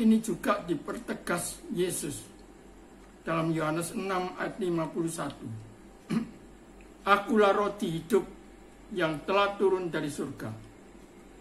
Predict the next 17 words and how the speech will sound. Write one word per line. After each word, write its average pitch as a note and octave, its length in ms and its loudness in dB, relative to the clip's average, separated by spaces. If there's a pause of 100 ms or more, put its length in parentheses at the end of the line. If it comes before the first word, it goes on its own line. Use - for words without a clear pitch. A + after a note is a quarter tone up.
(160)
Jikalau D3 400 0
seorang F#3+ 400 4
makan G#3 720 0
dari E3+ 240 2
roti E3+ 320 -2
ini, D#3+ 240 -2 (640)
ia F3 240 2
akan E3+ 240 -2
hidup F3+ 400 0 (320)
selama-lamanya. C#3+ 1120 -4 (800)
Dan C#3+ 240 0
roti G3 560 0
yang F#3+ 160 0 (240)
kuberikan D#3+ 880 -4
itu C3 320 -4 (640)
ialah D3 400 -2
dagingku E3 720 -2